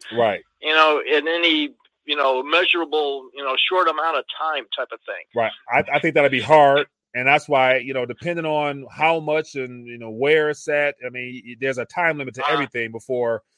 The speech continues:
Speaker 1: there would be
Speaker 2: Yeah,
Speaker 1: some type of
Speaker 2: right.
Speaker 1: banking event. So that's why, like, you know, it, it's hard to navigate, and that's where I think that's more of a question for people who specialize in, you know, real estate transactions and all that type of stuff, which, which I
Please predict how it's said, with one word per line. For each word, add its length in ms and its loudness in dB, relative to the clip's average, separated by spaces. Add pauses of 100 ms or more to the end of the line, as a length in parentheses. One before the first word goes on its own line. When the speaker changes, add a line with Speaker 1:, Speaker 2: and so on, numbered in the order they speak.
(440)
Speaker 1:
there 180 2
would 120 2
be 60 -4
Speaker 2:
Yeah, 80 -4
Speaker 1:
some 260 -2
type 220 0
of 80 -2
Speaker 2:
right. 60 -2
Speaker 1:
banking 300 2
event. 420 -2
So 340 -2
that's 240 -2
why, 280 2
like, 260 0
you 60 -4
know, 120 -2
it, 140 2
it's 140 -4
hard 200 0
to 40 -6
navigate, 420 0
and 80 -6
that's 180 0
where 200 0
I 60 0
think 200 -8
that's 180 0 (120)
more 180 -2
of 60 -4
a 60 -4
question 340 -2
for 380 -2 (320)
people 260 -4
who 60 -4
specialize 840 0
in, 200 -8 (360)
you 60 -14
know, 80 -4
real 220 2
estate 260 -2
transactions 640 -4
and 80 -6
all 140 0
that 100 -2
type 140 -4
of 60 -8
stuff, 160 -2
which, 140 -10
which 180 -12
I 320 0